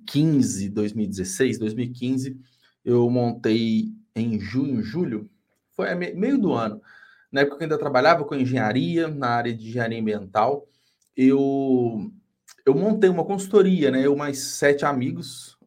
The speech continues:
eu e mais seis ou eu e mais sete, não lembro, acho que era eu mais, eram sete no total. Montamos uma consultoria e,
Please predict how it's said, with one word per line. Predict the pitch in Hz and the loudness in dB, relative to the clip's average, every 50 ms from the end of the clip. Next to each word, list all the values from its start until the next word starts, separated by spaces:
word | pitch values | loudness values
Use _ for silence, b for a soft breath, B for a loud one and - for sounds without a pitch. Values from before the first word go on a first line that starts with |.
| _ | _
eu | - 135 143 | -2 0 0
e | 139 | 0
mais | 127 110 101 - - | 0 -2 -4 -4 0
seis | - 208 220 208 | 0 2 2 2
ou | 185 | 0
eu | 165 156 147 | -2 -2 -4
e | 135 | -4
mais | 131 113 107 - | -6 -6 -6 -6
sete, | - - - - - - - | -8 -10 -10 -10 -14 -12 -8
não | 131 123 | -6 -4
lembro, | 107 98 95 98 101 113 | -4 -4 -6 -8 -10 -12
acho | 131 123 - | -14 -12 -10
que | - | -8
era | 180 175 | -6 -6
eu | 165 160 156 | -6 -6 -6
mais, | 151 143 131 131 - - - - - - | -6 -8 -8 -10 -14 -16 -18 -20 -14 -6
eram | 127 131 139 151 123 | -4 -4 -4 -4 -6
sete | - - - 101 - - - - - | -6 -6 -6 -6 -6 -8 -14 -12 -10
no | 120 113 | -10 -8
total. | 123 113 - - - 98 95 - b b b b b b b b b b b | -6 -8 -8 -8 -8 -8 -10 -10 b b b b b b b b b b b
Montamos | - 226 214 - 180 147 139 | -8 -4 -4 -2 -4 -4 -6
uma | 143 131 | -8 -10
consultoria | 131 139 131 - - - 110 - 160 180 180 170 170 165 156 156 - _ _ _ _ _ _ _ _ | -10 -10 -10 -10 -6 -4 -4 -2 -2 -2 -2 -2 -4 -4 -6 -8 -12 _ _ _ _ _ _ _ _
e, | - 123 123 123 120 117 117 110 107 98 - | -6 -4 -2 -2 -2 -2 -2 -4 -4 -4 -6